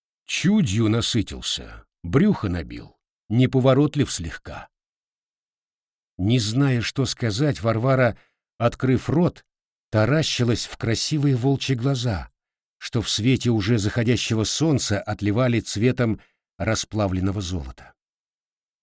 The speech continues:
Видимо, волк счёл ошеломлённое молчание особой похвалой, потому как вдруг засмущался, принялся переступать огромными лапами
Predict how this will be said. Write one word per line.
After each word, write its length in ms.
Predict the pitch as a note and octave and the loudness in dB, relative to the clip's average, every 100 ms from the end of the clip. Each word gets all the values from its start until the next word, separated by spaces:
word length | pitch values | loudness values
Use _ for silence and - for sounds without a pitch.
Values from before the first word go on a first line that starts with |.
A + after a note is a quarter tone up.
| _ - | _ -10
Видимо, 500 | D#2+ B2+ A2 A#2 A#2+ | 0 2 2 2 2
волк 640 | G#2 D#3 C#3+ - - - _ _ _ _ _ _ _ | 4 4 4 0 -10 -16 _ _ _ _ _ _ _
счёл 680 | - - - - C#3+ C#3+ C#3 | -8 -6 -4 -2 2 4 2
ошеломлённое 840 | B2 - C3 C3 B2 C#3+ B2+ B2+ | 0 -2 0 2 4 4 4 4
молчание 760 | A#2+ A#2+ A#2+ - D#3 B2+ G#2+ G#2 | 4 2 0 0 2 2 2 0
особой 500 | - A#2 - C3+ C3+ | -2 -2 0 2 2
похвалой, 640 | C#3 - D3+ E3+ D#3+ D#2 - _ _ _ _ _ _ _ | 0 -2 -2 0 0 -2 -8 _ _ _ _ _ _ _
потому 340 | - A#2 B2+ B2+ | -4 2 4 4
как 140 | B2+ | 2
вдруг 380 | F#2 G#2 C3+ A2+ | 0 0 2 2
засмущался, 1000 | A2+ - B2 - - E3 D3+ - F#2+ - _ _ _ _ | -2 -2 -2 -2 -2 0 0 -2 -4 -6 _ _ _ _
принялся 500 | - A2+ C3 A2+ B2+ | 0 2 2 2 0
переступать 720 | A#2+ B2+ A#2 - B2+ D3+ C3+ A#2+ | 2 2 0 0 0 2 2 0
огромными 480 | G2+ C3 A#2+ A2+ | 0 2 2 2
лапами 540 | A2+ C#3 C#3 G#2+ F2+ | 2 2 2 0 0